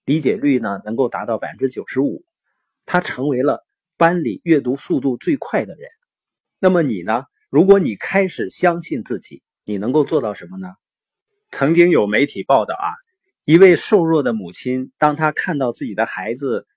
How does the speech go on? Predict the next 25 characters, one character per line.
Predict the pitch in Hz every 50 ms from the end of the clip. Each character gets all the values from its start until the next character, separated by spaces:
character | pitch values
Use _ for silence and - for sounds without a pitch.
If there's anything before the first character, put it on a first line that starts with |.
| _ _
躺 | - - 117 98 98
在 | 120 127 120
车 | - - - 165 165
轮 | 156 139 120 120 139
底 | - 98 -
下 | - - 131
的 | 117 107 90
时 | - - 85
候， | - - 92 80 - - _ _ _ _ _ _ _ _ _
她 | - - - 160 160
竟 | - - 190 151 127
然 | 113 107 117 131 -
硬 | 175 170 143 120
生 | - - 139 135 135
生 | - 139 135 131 127
的 | 117 98 - _ _
把 | - 95 95
这 | 120 120
个 | 113 110
车 | - - - 135 135 131
轮 | 113 92 92 101 117 - _ _ _ -
抬 | - - 87 92 123
起 | 123 - -
来 | - - - -
了。 | 62 -